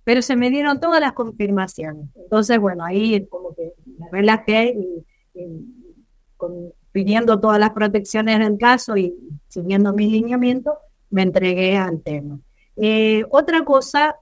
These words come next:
que ahora sí, sigo con el mensaje, ¿sí? El mensaje que nos quieren dar. Em, todos tenemos la oportunidad de evolucionar, habiendo aclarado que se evoluciona solamente en amor.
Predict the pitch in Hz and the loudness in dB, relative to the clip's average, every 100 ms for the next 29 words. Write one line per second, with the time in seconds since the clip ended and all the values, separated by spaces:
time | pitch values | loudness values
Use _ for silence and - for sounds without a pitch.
0 | - 196 202 220 226 - 208 196 180 - | -6 -2 0 0 -2 -2 -2 -2 -4 -16
1 | - - 208 208 196 190 180 185 175 180 | -16 -6 -2 -2 -2 -4 -8 -16 -14 -4
2 | 185 196 - 160 - 165 - _ - 208 | -4 -2 -2 -4 -4 -14 -14 _ -2 2
3 | 247 202 175 170 - 185 185 190 175 175 | 2 0 -2 -6 -4 -4 -4 -6 -4 -6
4 | - _ _ - 180 147 - 190 185 170 | -8 _ _ -8 -6 -4 -2 0 0 0
5 | 160 156 _ _ _ - 214 220 220 226 | -4 -4 _ _ _ -6 -2 2 2 2
6 | 220 208 _ _ _ _ 392 415 415 311 | 0 -2 _ _ _ _ 2 4 4 2
7 | 302 302 285 - 247 220 208 220 214 226 | 2 0 -2 -6 -2 0 2 0 0 0
8 | 247 262 240 214 208 - 190 180 160 - | 2 2 2 0 0 -4 -6 -6 -12 -14
9 | _ _ _ - 202 208 233 254 262 233 | _ _ _ 0 2 2 2 2 0 0
10 | 220 214 254 285 247 196 208 208 208 208 | -2 0 2 2 0 -4 -4 -2 0 0
11 | 247 247 233 - 311 320 302 247 240 254 | -2 -2 -2 0 4 6 6 2 2 2
12 | 262 262 262 247 247 240 226 208 190 175 | 2 2 0 0 0 4 4 4 2 -2
13 | 151 | -6